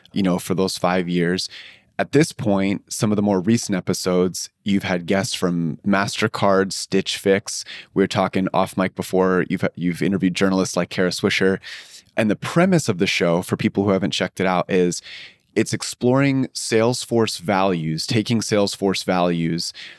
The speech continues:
and exploring how those are in action at other organizations or how other leaders are thinking about those.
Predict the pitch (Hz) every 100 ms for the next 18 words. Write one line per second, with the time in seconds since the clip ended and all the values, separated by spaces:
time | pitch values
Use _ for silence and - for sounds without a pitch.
0 | _ _ 104 101 92 - 110 110 110 101
1 | 98 92 101 104 104 - 95 92 87 -
2 | 98 - 98 95 - 104 92 92 - 90
3 | 85 - _ _ 123 123 98 98 92 92
4 | 87 85 85 82 - - 90 87 98 90
5 | 104 101 95 95 90 90 85 80 - 95
6 | - 87 80 82 82 82 85 -